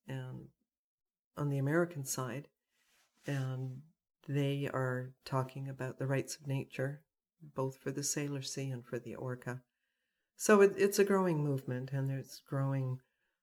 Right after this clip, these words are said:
awareness on both sides of the Salish Sea. And, uh,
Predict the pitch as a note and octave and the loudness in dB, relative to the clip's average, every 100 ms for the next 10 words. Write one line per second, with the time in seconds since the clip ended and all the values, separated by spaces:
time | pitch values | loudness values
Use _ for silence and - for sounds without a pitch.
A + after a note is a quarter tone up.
0 | _ - D3 C#3 C#3 C#3 C#3 A2+ - - | _ -4 -2 2 4 4 2 0 2 0
1 | - _ _ _ - D3+ C#3+ C3+ C3 B2+ | -2 _ _ _ -8 -4 0 0 0 -4
2 | B2 B2 - C3 C3 B2+ B2 B2 B2+ - | -4 -6 -10 -6 -4 -4 -4 -8 -12 -8
3 | B2 C3 _ _ _ _ _ - - C3 | -8 -8 _ _ _ _ _ -12 -8 -6
4 | B2+ C3 C3 C3 C3+ | -6 -8 -10 -8 -8